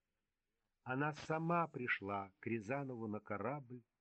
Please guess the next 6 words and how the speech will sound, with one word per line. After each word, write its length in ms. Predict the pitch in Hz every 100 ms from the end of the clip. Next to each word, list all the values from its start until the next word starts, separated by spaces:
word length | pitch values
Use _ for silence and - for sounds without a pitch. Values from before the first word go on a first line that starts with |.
| _ _ _ -
благодаря 560 | 101 107 113 123 143
ей 380 | 139 117 170 160
были 280 | 120 135 135
подписаны 760 | - 104 - 135 147 - 113
первые 500 | 101 113 151 131 95
контракты. 800 | - 85 76 98 104 101 _ 90